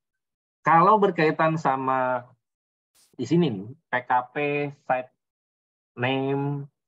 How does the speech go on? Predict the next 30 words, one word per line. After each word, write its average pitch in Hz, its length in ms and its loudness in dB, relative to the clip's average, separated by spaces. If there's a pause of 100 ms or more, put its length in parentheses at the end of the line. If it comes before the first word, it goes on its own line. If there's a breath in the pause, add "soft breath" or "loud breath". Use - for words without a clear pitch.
(240)
wrapper, 131 1040 -2
kemudian 101 960 -2
navigation 104 640 -4
user 107 320 -4
wrapper, 113 480 -4
dan 101 160 -10
lain 98 160 -12
sebagainya. 92 560 -2 (800)
Nah, 123 80 2
ini 147 240 6
harus 170 240 0
Bapak 135 240 0
Ibu 135 400 -2
pahami 123 720 -4
dari 120 400 -2
sisi 160 800 0
struktur 147 560 -4 (320)
yang 120 240 -4
ada 117 480 -2
di 131 480 -2 (640)
O 113 160 -4
J 110 240 -4
S, - 240 -20
terutama 117 400 -4
O 113 40 -8
J 95 120 -14
S - 40 -20
tiga 113 280 -4
pastinya. 82 400 -10 (880)
Dan, 107 400 -4